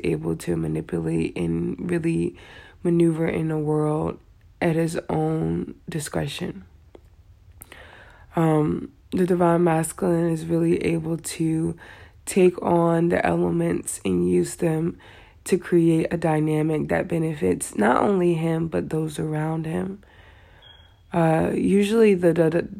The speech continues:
the, <laughs> usually the divine masculine has grown up in an environment that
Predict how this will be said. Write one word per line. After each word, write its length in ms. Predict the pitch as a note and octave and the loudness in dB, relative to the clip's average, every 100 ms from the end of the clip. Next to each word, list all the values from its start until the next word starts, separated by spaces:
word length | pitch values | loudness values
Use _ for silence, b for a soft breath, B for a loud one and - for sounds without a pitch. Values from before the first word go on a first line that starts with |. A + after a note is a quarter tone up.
| - _ - | -18 _ -6
the, 320 | F#3 F3 D#3+ | -4 -4 -2
<laughs> 0 | |
usually 400 | F3 G3 G#3 A3+ | 2 2 4 2
the 140 | F#3+ F3 | 4 0
divine 520 | E3+ D#3 D#3 D#3+ D#3+ | 0 0 2 2 0
masculine 680 | D#3 D#3 D3+ - E3+ D#3+ D#3+ | 0 -2 -4 -4 -2 -2 -2
has 180 | D#3+ - | -4 -6
grown 360 | E3 D3 D3 | -4 -2 0
up 300 | D3 C#3+ - B B B B B - | 0 -2 -6 B B B B B 0
in 180 | E3+ D#3+ | 2 4
an 200 | D3+ D3+ | 4 2
environment 800 | D#3 D3+ D3+ D3+ D#3+ D3+ D3+ - | 0 2 4 2 2 0 -2 -2
that 400 | D3+ - - - | 0 0 -2 -6